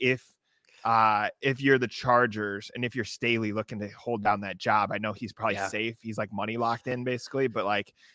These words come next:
Speaker 1: um, like, they're too cheap to fire him, but, like, go get that guy. What, I mean, that's just such a g-, it's, it's actually not unlike, honestly, the Staley thing, where if he had come loose,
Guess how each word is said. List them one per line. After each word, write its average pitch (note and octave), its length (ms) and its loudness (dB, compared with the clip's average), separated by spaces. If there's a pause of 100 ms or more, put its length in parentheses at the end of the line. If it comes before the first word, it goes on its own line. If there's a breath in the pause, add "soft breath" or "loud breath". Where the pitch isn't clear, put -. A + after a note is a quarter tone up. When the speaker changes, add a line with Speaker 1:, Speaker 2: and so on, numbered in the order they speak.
(180 soft breath)
Speaker 1:
um, G#2 240 -2
like, G2+ 160 -6
they're A2 80 -6
too G#2 180 -12
cheap G#2+ 280 -8
to G#2+ 80 -18
fire A#2 320 0
him, C3+ 100 0
but, A#2 140 2
like, A2 260 0 (480)
go B2+ 220 8
get A2 300 -2
that G2+ 180 -2
guy. G2+ 240 0
What, A2+ 260 2
I B2 60 8
mean, B2+ 140 2
that's C3 180 2
just - 220 -2
such B2 180 0
a A#2+ 60 -6
g-, - 100 -2
it's, - 160 -2
it's D3 180 0
actually D3+ 280 4
not B2+ 200 6
unlike, A2+ 440 0
honestly, A#2 320 -2
the G2+ 100 -8
Staley C3 400 2
thing, G#2 300 -4
where G#2 180 -2
if A#2 220 -4
he - 260 -4
had C#3 180 4
come G#2+ 240 -8
loose, G#2 320 -10